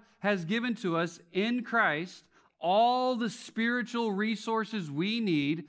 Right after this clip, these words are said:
to become godly. They are ours for the taking.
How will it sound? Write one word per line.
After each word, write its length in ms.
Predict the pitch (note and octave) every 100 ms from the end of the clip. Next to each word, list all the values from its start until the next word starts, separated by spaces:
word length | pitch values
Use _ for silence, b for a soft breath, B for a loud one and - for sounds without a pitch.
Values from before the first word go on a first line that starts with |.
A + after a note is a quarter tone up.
| B B
to 180 | - G3
become 540 | F#3 G3 - A3+ A3+ G3
godly. 580 | F#3+ G3 F3 D3 A#2 b b -
They 140 | E3+
are 200 | G3 F#3
ours 460 | D#3+ G3 A3 B3 G3+
for 220 | - A3+
the 100 | G#3+
taking. 680 | G#3+ G#3+ A3+ G#3+ D#3 C3 B2